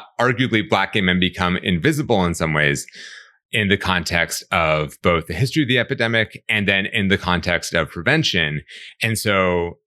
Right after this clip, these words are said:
it shouldn't surprise us that the numbers among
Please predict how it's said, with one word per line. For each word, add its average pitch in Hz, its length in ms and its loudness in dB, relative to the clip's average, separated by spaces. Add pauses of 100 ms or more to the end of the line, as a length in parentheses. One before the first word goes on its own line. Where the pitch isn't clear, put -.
(260)
it 110 160 -2
shouldn't 101 520 0
surprise 170 420 0
us 117 180 2
that 98 320 0 (100)
the 104 120 2
numbers 110 600 2
among 82 600 2